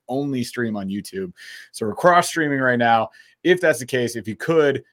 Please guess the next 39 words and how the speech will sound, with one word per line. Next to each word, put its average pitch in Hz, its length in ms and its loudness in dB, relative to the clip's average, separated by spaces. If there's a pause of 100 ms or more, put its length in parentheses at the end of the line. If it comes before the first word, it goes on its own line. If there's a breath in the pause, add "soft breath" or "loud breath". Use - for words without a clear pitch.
you 104 100 -14
could 101 120 -8
hop 110 200 -6
over 110 200 -6
to 104 40 -8
YouTube. 98 360 -8
That 104 160 -4
way 110 80 -4
you 104 100 -6
get 98 160 -10
your 92 100 -14
vote 98 220 -8
in 95 100 -8
for 87 120 -20
the 87 80 -16
championship 87 580 -16
round 87 240 -14
at - 140 -16
least. - 180 -20
So - 160 -18
just - 160 -12
wanted 139 140 0
to 135 60 -2
call 147 120 4
that 131 140 4
out. 113 240 0
That 95 120 -6
might 101 240 -4
be 107 280 -6
a - 100 -14
technical 139 480 -10
error. 123 260 0
That's 110 220 -4
on 151 160 2
us. - 460 -2
We 98 140 -6
apologize. 110 680 0 (420 loud breath)
Uh, 92 600 -4 (180)
and 95 340 -6